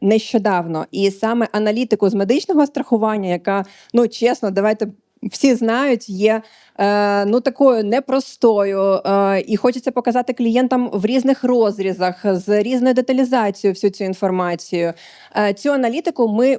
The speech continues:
е, побудували буквально нещодавно, і ми вже, е, поступово підключаємо наших і поточних клієнтів, і тих, е, хто тільки там доєднується до нашого сервісу. В цілому, е, наразі маємо дуже, е,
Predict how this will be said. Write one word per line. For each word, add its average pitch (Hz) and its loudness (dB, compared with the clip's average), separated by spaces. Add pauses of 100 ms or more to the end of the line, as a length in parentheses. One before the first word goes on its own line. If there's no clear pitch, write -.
е, 202 4
побудували 220 0
буквально 220 0
нещодавно, 226 -2 (100)
і 220 2
ми 240 4
вже, 247 0 (420)
е, 214 2
поступово 277 0
підключаємо 233 0
наших 208 -2
і 254 0
поточних 294 0
клієнтів, 277 0
і 202 2
тих, 247 0
е, 190 2
хто 220 0
тільки 233 0
там 208 -2
доєднується 196 0
до 185 -4
нашого 185 0
сервісу. 170 -2 (300)
В - -16
цілому, 285 2
е, 240 0 (300)
наразі 240 0
маємо 226 0 (600)
дуже, 285 4
е, 226 4